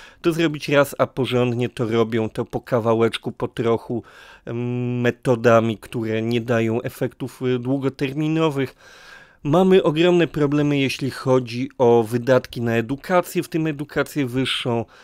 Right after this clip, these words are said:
na ochronę zdrowia, na szpitale, na, w zasadzie gdzie byście nie stuknęli w tą rosyjską szopę, to usłyszycie, mm, taki odgłos jak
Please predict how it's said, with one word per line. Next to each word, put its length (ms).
na 600
ochronę 500
zdrowia, 720
na 240
szpitale, 1160
na, 400
w 60
zasadzie 540
gdzie 340
byście 360
nie 160
stuknęli 680
w 60
tą 240
rosyjską 560
szopę, 460
to 100
usłyszycie, 1000
mm, 720
taki 400
odgłos 460
jak 280